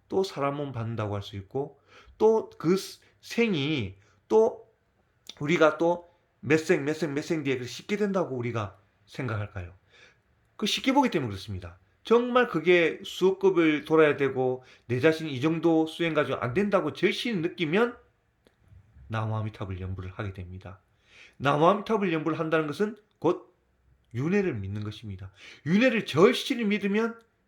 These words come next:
나무아미탑을 하게 됩니다. 우리 절에 사십 년 다니는 분도 아이러니하게 불교는 믿으나 윤회를 안 믿는 분들이 계십니다. 제 주위에도. 그들의 불교는 무엇이냐?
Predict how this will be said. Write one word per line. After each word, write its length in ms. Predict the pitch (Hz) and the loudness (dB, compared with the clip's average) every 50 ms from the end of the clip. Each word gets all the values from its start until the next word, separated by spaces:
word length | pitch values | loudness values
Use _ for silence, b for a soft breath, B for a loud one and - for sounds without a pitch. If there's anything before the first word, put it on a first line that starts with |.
| _ _ | _ _
나무아미탑을 760 | - 107 101 107 113 120 123 135 135 - - 156 135 123 117 113 | -8 -6 -6 -4 -4 -4 -6 -6 -8 -10 -10 -10 -10 -10 -10 -10
하게 200 | 143 143 127 113 | -10 -10 -10 -10
됩니다. 400 | - 98 92 92 110 101 101 95 - _ _ _ _ B B B B B B B | -10 -10 -10 -10 -10 -10 -12 -16 -18 _ _ _ _ B B B B B B B
우리 300 | B 131 151 160 156 - | B 2 2 2 2 2
절에 400 | - 175 180 185 185 151 131 120 | 4 4 6 8 8 6 6 4
사십 400 | 117 - - - - - - 214 | 0 -6 -8 -8 -8 -6 -4 -2
년 140 | 214 220 208 | -2 -2 0
다니는 420 | 190 180 170 160 156 143 131 123 123 | 0 0 0 -2 -2 -4 -6 -6 -6
분도 560 | 120 110 104 123 139 131 104 98 - - - - | -8 -6 -2 0 0 0 0 -2 -4 -8 -4 0
아이러니하게 880 | 123 123 143 151 165 175 170 170 170 160 147 127 139 135 117 98 92 - B B B B B B B _ | 2 2 2 2 0 0 0 0 0 0 0 0 -2 -2 -2 -2 -6 -10 B B B B B B B _
불교는 880 | - 220 262 277 277 269 262 240 277 269 254 262 262 254 240 202 151 | 0 2 4 4 4 2 2 0 0 0 0 0 -2 -2 -4 -4 -4
믿으나 580 | 139 156 139 143 143 117 110 117 135 151 - - _ _ _ _ - | -2 -2 -2 -2 -2 -2 -2 -4 -4 -6 -8 -14 _ _ _ _ -6
윤회를 400 | 139 185 226 240 269 262 254 226 | -4 -2 -2 0 -2 -2 -2 -4
안 220 | 160 - 117 117 | -4 -4 -6 -6
믿는 320 | 123 143 151 156 165 165 165 | -6 -4 -4 -4 -4 -4 -6
분들이 400 | 160 147 135 143 156 170 180 - b b b _ - | -6 -8 -8 -8 -8 -8 -10 -12 b b b _ -8
계십니다. 640 | - 123 117 - - 240 254 262 208 147 110 - - _ _ _ _ _ _ _ _ _ _ _ _ _ | -6 -4 -4 -2 -2 -2 -2 -2 -2 -4 -6 -8 -12 _ _ _ _ _ _ _ _ _ _ _ _ _
제 220 | - 165 165 160 | 2 2 2 2
주위에도. 520 | - - 120 123 143 156 156 - 104 95 - _ _ _ _ _ _ _ _ _ _ _ _ _ _ _ _ _ _ _ _ _ _ _ _ _ _ | 0 -4 -2 -2 0 -2 -2 -4 -8 -10 -12 _ _ _ _ _ _ _ _ _ _ _ _ _ _ _ _ _ _ _ _ _ _ _ _ _ _
그들의 400 | - - 269 285 277 262 220 185 | 0 4 4 4 4 4 2 2
불교는 400 | 190 - 185 170 180 180 156 123 | 2 0 0 2 2 2 2 0
무엇이냐? 580 | 104 101 107 113 - 143 120 113 120 143 147 | -4 -4 -6 -6 -6 -8 -6 -6 -6 -8 -10